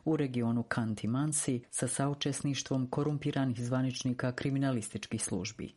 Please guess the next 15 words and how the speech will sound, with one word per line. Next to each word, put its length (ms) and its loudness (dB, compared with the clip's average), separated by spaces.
Arhiva 420 0
materijala 600 2
koje 500 2
je 260 2
Šmonin 480 2
prikupio 520 0
za 140 0
izlaganje 720 2
i 80 0
planirani 540 2
nastavak 640 0
koji 200 0
nikada 400 2
nije 300 2
emitovan, 580 0